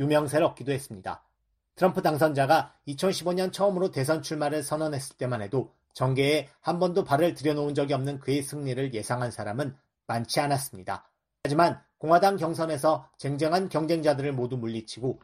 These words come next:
당의 대선 후보로 공식 지명을 받았고 이천십육 년 대선에서 민주당의 힐러리 클린턴 전 국무장관을 누르고 당선돼 전 세계를 놀라게 했습니다. 정치평론가들은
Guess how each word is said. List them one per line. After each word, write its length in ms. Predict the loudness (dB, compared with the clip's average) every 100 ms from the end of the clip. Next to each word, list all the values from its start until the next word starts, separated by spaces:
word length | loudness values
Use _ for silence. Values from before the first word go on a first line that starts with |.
| _
당의 320 | -4 -2 -2
대선 340 | 0 0 0 0
후보로 380 | -2 0 0 0
공식 360 | -4 -4 -8
지명을 380 | -2 0 2 0
받았고 460 | -2 -8 -10 -10 -10 _ _
이천십육 500 | -6 -2 -2 -2 -2
년 180 | 0 0
대선에서 640 | 0 2 0 2 0 0 -6 _
민주당의 460 | -4 0 2 2 2
힐러리 360 | 2 4 2
클린턴 500 | 0 -4 0 0 -2 -8 _
전 260 | 0 0 0
국무장관을 640 | 0 2 2 4 2 2
누르고 340 | -2 -2 -2 -4
당선돼 600 | -6 -8 -6 -2 -2 -4 _ _
전 220 | 0 2
세계를 540 | 2 0 0 0 -2 -8 -8
놀라게 400 | -2 2 2 2
했습니다. 500 | -4 -8 -12 -12 -12 _ _ _ _ -4
정치평론가들은 960 | -2 2 2 2 0 0 0 -2 -4